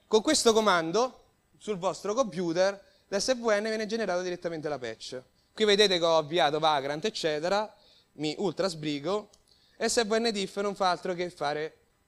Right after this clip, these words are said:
il file diff che avete visto di prima, vedete? È lo stesso.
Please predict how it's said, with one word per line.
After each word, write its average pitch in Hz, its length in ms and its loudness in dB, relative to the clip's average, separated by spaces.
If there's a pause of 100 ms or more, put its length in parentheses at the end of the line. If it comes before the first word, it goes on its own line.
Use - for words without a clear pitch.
(200)
il 180 140 -6
file 135 800 -2
diff 139 380 -6
che 135 80 -6
avete 139 180 -2
visto 120 300 -8
di 113 80 -10
prima, 101 360 -12 (120)
vedete? 139 560 -4
È 147 100 -8
lo 165 80 -2
stesso. 113 520 -10